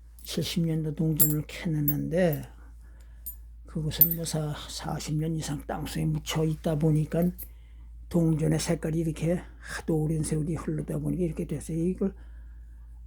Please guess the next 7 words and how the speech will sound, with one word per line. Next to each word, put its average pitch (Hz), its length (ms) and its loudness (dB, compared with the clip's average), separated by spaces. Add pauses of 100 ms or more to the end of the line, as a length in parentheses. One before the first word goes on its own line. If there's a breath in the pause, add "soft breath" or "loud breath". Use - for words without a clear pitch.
이제 170 260 -2
천상 175 400 0
이걸 165 220 0
뭐 180 160 0
한-, 165 480 4 (640 loud breath)
그냥 185 460 2
마트에서도 175 720 2